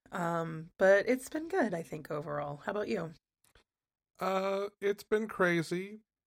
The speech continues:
Speaker 2: but
Speaker 1: <laughs>
Speaker 2: also, like, quiet at work, so
Speaker 1: That's good. That's good. We
Speaker 2: Yeah.
Speaker 1: got to see each other face to face for a little bit. That was good.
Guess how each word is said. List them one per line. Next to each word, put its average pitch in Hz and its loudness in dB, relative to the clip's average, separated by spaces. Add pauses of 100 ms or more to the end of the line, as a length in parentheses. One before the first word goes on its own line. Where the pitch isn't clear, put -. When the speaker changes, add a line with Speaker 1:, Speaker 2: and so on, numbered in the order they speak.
(160)
Speaker 2:
but 160 6
Speaker 1:
<laughs> 247 4
Speaker 2:
also, 165 4
like, 156 4
quiet 156 8
at 156 2
work, 175 -2 (160)
so - -4
Speaker 1:
That's 170 4
good. 165 -2 (300)
That's 190 -10
good. - -10 (480)
We 202 8
Speaker 2:
Yeah. 220 8
Speaker 1:
got 233 8
to - -10
see 226 4
each 226 4
other 202 6
face 175 2
to - -8
face 156 0
for - -6
a 175 0
little 165 0
bit. 175 -4
That 151 -2
was - -6
good. 165 -4